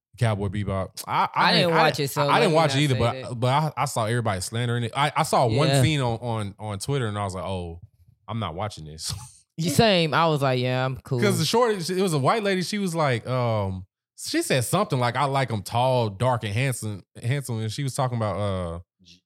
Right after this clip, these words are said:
Speaker 3: it had to be Jet. She was
Speaker 1: Jet,
Speaker 3: the only
Speaker 1: yeah, she was
Speaker 3: black
Speaker 1: talking about
Speaker 3: person
Speaker 1: Jet.
Speaker 3: on
Speaker 1: And I,
Speaker 3: there.
Speaker 1: and I was like, "Bro, what is this, bro? I don't wanna see this no more." <laughs> Yeah, so nah, I'm cool. I'm cool on, uh, on majority of live actions, but I,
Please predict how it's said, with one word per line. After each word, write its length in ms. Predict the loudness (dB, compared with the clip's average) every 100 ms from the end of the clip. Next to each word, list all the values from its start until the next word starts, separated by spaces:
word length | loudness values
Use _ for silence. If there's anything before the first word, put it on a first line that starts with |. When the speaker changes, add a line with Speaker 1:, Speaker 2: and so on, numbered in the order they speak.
| _ -20 -16
Speaker 3:
it 80 | -10
had 180 | -10
to 60 | -10
be 120 | -14
Jet. 400 | -12 -14 -14 -16
She 140 | -18 -8
was 80 | 0
Speaker 1:
Jet, 240 | 4 4
Speaker 3:
the 40 | 2
only 140 | 2
Speaker 1:
yeah, 60 | 2
she 20 |
was 80 | 2
Speaker 3:
black 100 | 2
Speaker 1:
talking 140 | 2
about 100 | 2
Speaker 3:
person 100 | 2
Speaker 1:
Jet. 120 | 2
Speaker 3:
on 60 | 2
Speaker 1:
And 100 | -2
I, 40 |
Speaker 3:
there. 100 | -6 -14 _ _ _ _ _
Speaker 1:
and 80 | -2
I 20 | 0
was 100 | 2
like, 160 | 0 -2 -10 -8
"Bro, 220 | 0 2
what 200 | 2 0 0
is 240 | 0 0
this, 240 | -2 -2
bro? 200 | -2 -2
I 120 | -2 -2
don't 100 | -2
wanna 160 | -2
see 140 | -2 -4
this 180 | -6
no 100 | -8
more." 240 | -6 -2 -2
<laughs> 40 | -4 -14 -20 _ _ _ _ _ _ _ _ _ -20 -16
Yeah, 340 | -10 -8 -8
so 220 | -10 -8 -6
nah, 200 | -2 -2
I'm 80 | -2
cool. 200 | -4 -4
I'm 120 | -4
cool 320 | -2 -2 0
on, 200 | -2 -4
uh, 380 | -4 -4 -4 -8 -12 _ _ _ -6
on 220 | -4 -2
majority 400 | -2 0 0 0
of 120 | -2
live 220 | -2 -2 -2
actions, 360 | -4 -6 -10
but 300 | -8 -8 -8 -14 _
I, 140 | -10